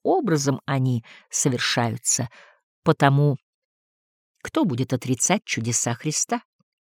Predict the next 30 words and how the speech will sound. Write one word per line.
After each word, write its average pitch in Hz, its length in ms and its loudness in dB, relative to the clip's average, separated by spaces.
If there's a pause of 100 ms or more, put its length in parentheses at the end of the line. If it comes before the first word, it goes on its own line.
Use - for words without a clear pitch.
(1120)
И 233 120 6
не 247 180 8
знаем 247 460 6
ли 247 120 6
мы 240 160 8
из - 280 2
тех 254 180 6
же 208 140 4
Евангелий, 220 640 6
что 190 380 6 (960)
«и 254 160 12
не 254 160 10
совершил 262 720 6
там 262 200 8
многих 247 460 4
чудес 226 600 4
по 233 80 4
неверию 180 840 6 (100)
их»? - 460 -8 (1160)
Так 143 220 0
и - 20 -2
самому 143 400 2
Христу 151 480 0
нужны 170 320 8
были 143 260 4 (480)
определенные 170 880 6
условия 202 640 6
для 123 160 -4
совершения 117 680 -2
чуда. 120 400 -6